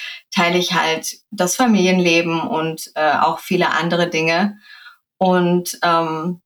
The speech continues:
vom Content her ändert sich das gefühlt alle paar Monate <laughs> oder alle halbe Jahr. Und ich lasse mich da nicht so gerne, äh, festlegen.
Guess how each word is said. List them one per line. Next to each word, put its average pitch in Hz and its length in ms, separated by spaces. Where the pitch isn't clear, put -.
vom 190 180
Content 196 540
her 180 280
ändert 185 320
sich 196 140
das - 220
gefühlt 185 500
alle 185 200
paar 196 200
Monate 202 520
<laughs> - 0
oder 214 1000
alle 180 300
halbe 165 280
Jahr. 185 400
Und 185 120
ich 180 100
lasse 185 240
mich 202 100
da 175 120
nicht 175 200
so 196 100
gerne, 170 580
äh, 175 180
festlegen. 208 840